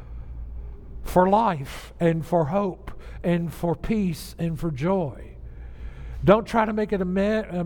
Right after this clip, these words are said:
a, a matter of something you conjure up yourself. People used to say to me, "I,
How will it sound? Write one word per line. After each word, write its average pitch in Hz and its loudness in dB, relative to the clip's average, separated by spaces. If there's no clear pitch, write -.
a, 151 0
a 147 2
matter 185 2
of 147 -4
something 180 0
you 175 0
conjure 185 -2
up 180 -2
yourself. 180 0
People 180 8
used 175 0
to 160 -6
say 175 4
to 165 2
me, 165 2
"I, 160 4